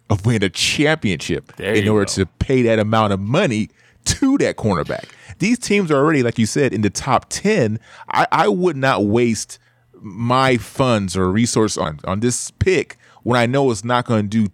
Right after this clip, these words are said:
Speaker 1: much on the field. A defensive player in general, you just talked about it, Lo. There are not a lot of pass rushing defensive players i-, in this draft, or there weren't really any. And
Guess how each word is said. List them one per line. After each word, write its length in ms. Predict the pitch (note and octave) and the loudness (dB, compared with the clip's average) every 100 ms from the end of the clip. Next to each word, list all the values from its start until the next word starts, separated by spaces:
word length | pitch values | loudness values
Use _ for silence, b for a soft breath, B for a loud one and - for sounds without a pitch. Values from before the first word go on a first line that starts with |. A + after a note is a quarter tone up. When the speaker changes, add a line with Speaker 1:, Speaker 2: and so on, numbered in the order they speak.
| - A#2+ | -10 -6
Speaker 1:
much 300 | A#2+ A#2 A2 | -2 0 -2
on 120 | G#2 | -6
the 60 | F#2 | -4
field. 400 | - F2+ B1 - B | -2 -2 -2 -12 B
A 80 | A2+ | -4
defensive 420 | A2 A#3+ A3+ C#3+ | 0 0 0 -2
player 300 | - D3 A#2 | 0 0 0
in 120 | F#2 E2+ | -2 -4
general, 520 | C#3 F#3+ G#2 B1 - b | -2 0 -2 -4 -10 b
you 80 | D#3 | 0
just 160 | F3 - | 0 0
talked 160 | D3 | 0
about 200 | G#2+ F#2 | 0 0
it, 80 | C#2 | -2
Lo. 140 | E2+ | -2
There 80 | F2 | 0
are 40 | C3+ | 0
not 180 | C#3+ G#2+ | 2 2
a 20 | |
lot 140 | G#2+ | 2
of 100 | F#2 | 0
pass 340 | - A2 G2 G2 | 0 0 0 0
rushing 440 | F#2+ - E2+ E2 b b - | -2 -2 -6 -6 b b -4
defensive 560 | G#2+ - F#2 - F2 - - | -2 0 -2 -2 -6 -6 -2
players 460 | G2+ F2+ E2+ - - | 0 2 0 -4 -10
i-, 20 | |
in 220 | - G2 F2+ | -6 -4 -4
this 160 | E2 | -4
draft, 420 | - G#2 G2+ D#2 | 0 2 2 2
or 140 | C2+ B1+ | 0 -2
there 160 | F2+ | 0
weren't 240 | F#2 F2+ D#2 | 0 0 -2
really 240 | F2 F2 | -4 -2
any. 280 | G#2 D#2 - b b | -2 -4 -10 b b
And 80 | b | b